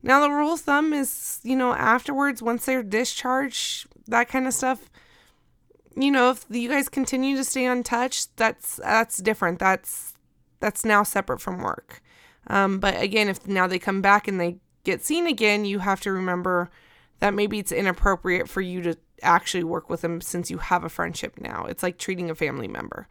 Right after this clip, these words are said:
You don't wanna see as giving priority or, you know, preferred treatment to them because of that. So keep yourself safe, keep the patient safe. When in doubt,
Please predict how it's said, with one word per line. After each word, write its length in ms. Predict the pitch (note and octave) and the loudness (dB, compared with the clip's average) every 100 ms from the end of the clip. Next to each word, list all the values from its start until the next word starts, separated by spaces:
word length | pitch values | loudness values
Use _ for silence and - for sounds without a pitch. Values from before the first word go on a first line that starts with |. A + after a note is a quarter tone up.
| - - - - - _ _ _ | -20 -20 -20 -20 -20 _ _ _
You 140 | A#3 | 2
don't 120 | A3 F#3 | 4 4
wanna 220 | G3 F#3+ | 4 2
see 380 | G#3 G3 F#3 D3+ | 0 0 0 2
as 180 | F3+ | 0
giving 300 | F3 F3+ F3 | 0 0 4
priority 680 | F3 F3 F3 E3+ E3+ E3+ E3+ | 6 6 6 6 4 2 0
or, 580 | C3+ E3 E3+ E3+ D#3+ E3 - - _ - | 2 4 4 4 2 -2 -12 -20 _ -8
you 140 | F3+ | -2
know, 180 | E3+ D#3+ - _ - | -2 -4 -12 _ -4
preferred 680 | F3+ - F#3 F#3 F#3 F3 D#3+ - - _ _ _ _ _ | -4 0 0 0 -2 -6 -10 -16 -20 _ _ _ _ _
treatment 460 | - G#3 D#3+ E3+ - | -6 -4 -4 -6 -6
to 120 | F3 | -4
them 240 | E3+ E3+ F3 | -2 -4 -6
because 320 | F3 F3 E3 | -6 -4 -4
of 120 | E3 | -2
that. 320 | E3 - - | -2 -2 -4
So 320 | - E3+ - - | -6 -4 -6 -10
keep 240 | - G#3+ G3+ | -8 -6 -2
yourself 400 | G3 G3 F3 E3 | 0 2 0 0
safe, 460 | - E3+ E3+ - - _ _ _ | 0 0 0 -6 -18 _ _ _
keep 200 | A#3 G3 | -6 4
the 80 | G#3 | 10
patient 440 | F#3+ F#3 F3+ E3 | 10 8 -2 -6
safe. 420 | - F3 E3+ - - - - - - _ _ _ _ _ _ _ _ _ _ - | -2 0 0 -4 -18 -20 -20 -20 -20 _ _ _ _ _ _ _ _ _ _ -6
When 280 | B3+ C#4 C#4+ | 0 4 6
in 180 | C#4+ | 6
doubt, 500 | A#3+ G#3 G#3 A3 - | 8 12 12 10 2